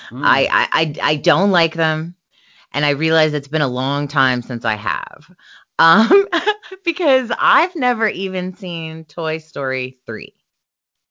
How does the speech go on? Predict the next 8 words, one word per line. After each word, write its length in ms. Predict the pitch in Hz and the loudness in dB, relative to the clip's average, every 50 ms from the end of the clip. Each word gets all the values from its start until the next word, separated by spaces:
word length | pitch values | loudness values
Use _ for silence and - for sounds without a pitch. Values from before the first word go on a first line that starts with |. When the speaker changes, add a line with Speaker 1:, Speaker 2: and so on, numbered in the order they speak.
| _ _ _ _ _ _ _ _ _ _ _ _ _ _ _ _ _ _ _ _ _ _ - | _ _ _ _ _ _ _ _ _ _ _ _ _ _ _ _ _ _ _ _ _ _ -12
Speaker 1:
Uh, 580 | 147 147 151 151 147 143 143 143 139 - - 156 | -6 -2 0 2 2 4 4 2 2 0 -2 0
so 100 | - 185 | 2 2
that 60 | 202 | 2
was 80 | 247 269 | 2 0
a 40 | 220 | -2
pretty 160 | - 240 226 | -4 -4 -2
good 160 | 190 196 160 | -2 -4 -4
one. 180 | 131 113 92 | -4 -6 -8